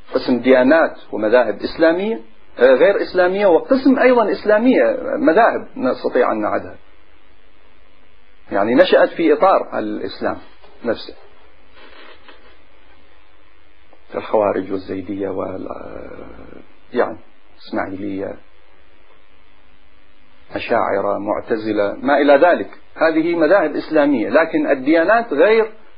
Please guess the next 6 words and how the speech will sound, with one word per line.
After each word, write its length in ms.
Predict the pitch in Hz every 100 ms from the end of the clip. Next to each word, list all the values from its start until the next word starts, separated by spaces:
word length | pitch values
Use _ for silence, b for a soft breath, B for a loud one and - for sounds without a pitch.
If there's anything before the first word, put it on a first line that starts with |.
| -
الإسلامية 880 | - 131 135 - - 98 95 101 165 - - - - - - - - - - - - -
هذه 500 | 147 151 127 131 143 - - - - - - - - - -
اهتم 280 | 180 233 175
بها 360 | 139 117 117
أيضًا 240 | 175 175 120
المسلمون، 1080 | 101 117 104 101 95 - - 113 131 226